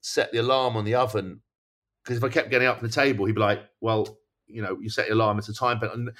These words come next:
you know, to be asked to sit still for five minutes was impossible. And then obviously every time I got up, he'd add another five minutes to it. So, you know, fifteen minutes, it seems like nothing, but for a kid that couldn't sit still, and just the, always trying to, to get me to, to sit down and behave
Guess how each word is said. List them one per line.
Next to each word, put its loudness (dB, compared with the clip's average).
you -8
know, 2
to -10
be 2
asked 4
to -4
sit -2
still 2
for -10
five 2
minutes -6
was -2
impossible. -2
And -2
then 2
obviously -2
every -2
time -4
I -4
got -2
up, -2
he'd -4
add 4
another -4
five 0
minutes -2
to 0
it. 2
So, 0
you -4
know, 2
fifteen 0
minutes, -2
it -12
seems -2
like -2
nothing, -2
but -2
for -4
a -2
kid -6
that -6
couldn't -6
sit -4
still, 2
and -2
just 0
the, 0
always 6
trying 2
to, -6
to -6
get -2
me -2
to, 0
to -12
sit -8
down 0
and -4
behave -2